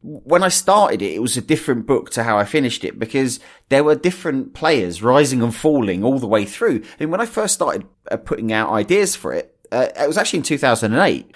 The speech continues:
when I was, well, I just finished writing When Friday Comes about football in the Middle East, and I was thinking, "What next?" And, uh, one of the things that happened when When Friday Comes came out was Manchester City was bought by Sheikh Mansour,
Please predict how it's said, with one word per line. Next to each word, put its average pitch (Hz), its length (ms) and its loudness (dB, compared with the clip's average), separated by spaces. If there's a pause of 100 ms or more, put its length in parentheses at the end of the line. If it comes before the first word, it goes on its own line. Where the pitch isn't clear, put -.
when 135 120 2
I 135 60 4
was, 131 280 -2
well, 123 120 2
I 123 40 2
just 185 180 -2
finished 147 380 -4
writing 113 480 2
When 120 160 2
Friday 107 360 2
Comes 90 420 -4
about - 180 -2
football - 240 -6
in 92 60 -2
the 92 80 -2
Middle 85 200 -6
East, 76 300 -10 (300)
and 120 140 -2
I 123 40 0
was 120 60 -2
thinking, 131 260 -4
"What 127 180 -4
next?" - 360 -4
And, 113 340 -2 (180)
uh, 110 200 4
one 123 240 0
of 175 60 4
the 160 100 4
things 147 160 0
that 113 100 0
happened 123 440 -2
when 135 180 4
When 117 160 2
Friday 110 320 2
Comes 101 260 -2
came 98 220 -2
out 180 220 2
was 113 120 -2
Manchester 120 380 -2
City - 260 -2
was 110 160 0
bought - 320 -2
by 98 120 2
Sheikh 95 280 -2
Mansour, 92 560 -2